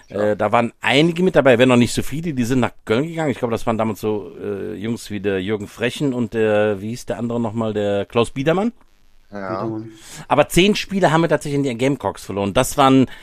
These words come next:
Speaker 2: dieser Haufen, das war der Raul Zilles, die Ehrenbergs, äh, da waren so einige mit dabei, mit denen ich noch, und mit, da, da bin ich überzeugt, mit denen habe ich ein, zwei, drei Jahre zusammengespielt. Also ich glaube,
Speaker 1: Ja.
Speaker 2: dieser, dieser große Schnitt, äh, war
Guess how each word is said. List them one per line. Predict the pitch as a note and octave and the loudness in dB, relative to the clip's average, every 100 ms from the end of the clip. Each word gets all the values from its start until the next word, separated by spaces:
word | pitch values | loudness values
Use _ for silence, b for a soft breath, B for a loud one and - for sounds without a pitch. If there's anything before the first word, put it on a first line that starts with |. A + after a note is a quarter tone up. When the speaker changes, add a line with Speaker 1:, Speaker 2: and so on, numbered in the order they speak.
| B | B
Speaker 2:
dieser | - A#2 G#2+ | -4 2 4
Haufen, | A#2 B2+ A2 | 6 4 2
das | F#2+ | 0
war | G#2+ | 2
der | G2+ | 2
Raul | F#2+ F#2 | 2 -2
Zilles, | - A2 A2 A2 G#2+ - | -4 0 4 4 2 -4
die | G#2 - | -8 -2
Ehrenbergs, | A2 G2+ G2 G2 G2 G2 F#2+ - - | 0 2 2 2 4 4 2 -6 -12
äh, | - G2 F#2 | -4 -2 0
da | |
waren | G#2 G#2 | -2 -2
so | F#2+ | 0
einige | B2 A#2 G#2+ | 2 2 2
mit | G2+ | 2
dabei, | G#2 G2+ | 2 2
mit | G#2 | 2
denen | B2 | 2
ich | B2 - | 2 0
noch, | A#2+ - B B B B | 0 -2 B B B B
und | A#2 | 2
mit, | - A2+ | 2 -2
da, | G2+ | -2
da | F#2+ | 0
bin | G2+ | 0
ich | G#2+ | 0
überzeugt, | G2+ - A2 F#2+ | 0 2 0 -2
mit | G2 | -4
denen | E2+ | -4
habe | F#2 | -6
ich | - - | -8 -10
ein, | F#2+ F#2 | -6 -6
zwei, | - F2 E2+ | -4 -6 -6
drei | - G#2 | -4 0
Jahre | A#2+ G2 - | 2 2 -2
zusammengespielt. | D#2 F2 D#2+ - G2+ | -8 -6 -8 -8 -6
Also | A2 | -2
ich | |
glaube, | D3+ D3 | 2 2
Speaker 1:
Ja. | - - - - | 0 -4 -6 0
Speaker 2:
dieser, | A#2+ B2 | 4 4
dieser | A#2+ A#2 A#2 | 2 2 4
große | G2+ G3 - | 6 6 4
Schnitt, | E3+ F#3+ - - | 4 4 4 2
äh, | C#3+ C#3+ A2+ | 6 6 6
war | C3 | 6